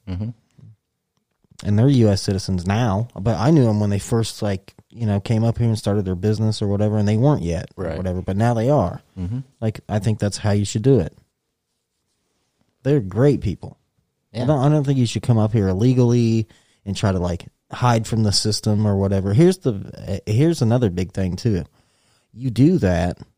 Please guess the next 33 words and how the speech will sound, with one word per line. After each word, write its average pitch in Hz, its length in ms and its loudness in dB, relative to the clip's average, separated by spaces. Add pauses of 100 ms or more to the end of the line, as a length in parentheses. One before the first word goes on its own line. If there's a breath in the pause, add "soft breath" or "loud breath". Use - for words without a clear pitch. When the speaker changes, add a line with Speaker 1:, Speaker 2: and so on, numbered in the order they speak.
(720)
Speaker 2:
and 92 240 0
you're 104 120 2
here 123 180 4
for 101 120 -4
years 110 400 2
and 101 120 2
years 101 260 2
and 92 120 0
years 92 240 0
and 92 120 -2
years 90 300 -2
and 87 100 -4
years 85 260 -4
and 85 120 -10
years. 87 300 -20 (640 soft breath)
And 101 200 2
then 98 180 4
you 95 100 2
get 101 180 0
to 104 140 0
the 90 100 0
age 95 240 0
where 92 100 -2
you 92 80 -2
can't 101 220 2
work 120 240 0
anymore. 87 340 0
Then 120 200 2
what 92 80 2
are 87 40 0
you 85 60 -2
gonna 85 260 -4
do? - 80 -12